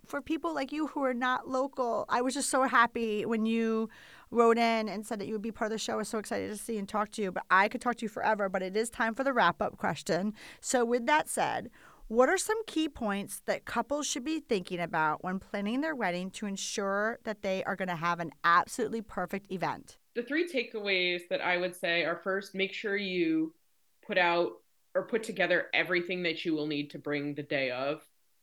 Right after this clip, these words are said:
Speaker 2: Um, put it in a, in a bag by the door so that you don't, you don't forget anything, because it is gonna be a little bit of a rush. Even if you have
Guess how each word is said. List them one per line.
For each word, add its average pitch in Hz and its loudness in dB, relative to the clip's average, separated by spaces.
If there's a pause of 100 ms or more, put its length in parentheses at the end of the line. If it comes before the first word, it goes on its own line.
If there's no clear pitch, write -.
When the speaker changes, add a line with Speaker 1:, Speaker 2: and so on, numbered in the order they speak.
(420)
Speaker 2:
Um, 143 -4
put 170 -2
it 165 2
in 160 2
a, - 0
in 160 -2
a 147 -2
bag 180 6
by 160 2
the 151 -8
door 202 6
so 185 -8
that 170 -8
you 160 -4
don't, 175 0
you 180 -4
don't 185 0
forget 175 0
anything, 185 0
because 185 -6
it - -2
is 170 -2
gonna 208 -4 (180)
be 202 -4
a 208 -2
little 202 -2
bit 208 -2
of 202 -2
a 208 -4
rush. 208 -2 (340)
Even 196 -2
if 180 -2
you 185 -2
have 170 2